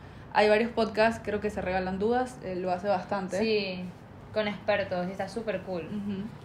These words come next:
Speaker 1: Y es buenísimo porque quieres hablar de un tema en específico y traes a un experto en el tema, o quieres compartir sobre un tema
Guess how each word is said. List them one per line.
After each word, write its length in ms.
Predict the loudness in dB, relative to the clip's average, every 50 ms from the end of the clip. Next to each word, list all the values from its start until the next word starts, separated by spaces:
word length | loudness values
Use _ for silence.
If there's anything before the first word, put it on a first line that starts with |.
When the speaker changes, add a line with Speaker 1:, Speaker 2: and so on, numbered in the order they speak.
| -16 -16 -16 -14 -8 -4
Speaker 1:
Y 60 | -2
es 80 | 0 0
buenísimo 480 | 2 2 2 2 2 2 2 0 0
porque 380 | 0 0 -2 0 -2 -2 -2 -6 -10 -8
quieres 220 | -2 0 0 2 2
hablar 220 | 4 4 4 2 2
de 60 | 0
un 100 | -2 -2
tema 200 | 0 2 2 2
en 60 | 2
específico 600 | 0 -2 -4 -4 -2 -2 -2 0 2 2 2 0 0 -6 -14 -18 -12 -4
y 100 | -4 -2
traes 240 | 2 2 2 2 2
a 40 | 0
un 100 | -2 -2
experto 340 | -4 -4 -4 -6 -4 -2 -2
en 80 | -2
el 120 | -2 -2 -2
tema, 440 | 0 0 2 4 4 4 2 2 0
o 80 | -2 -2
quieres 200 | 0 0 0 0
compartir 320 | 0 -2 -2 -2 -4 -4
sobre 160 | -2 -2 -4 -4
un 120 | -4 -4
tema 340 | -4 -4 -2 -2 -2 -2 -4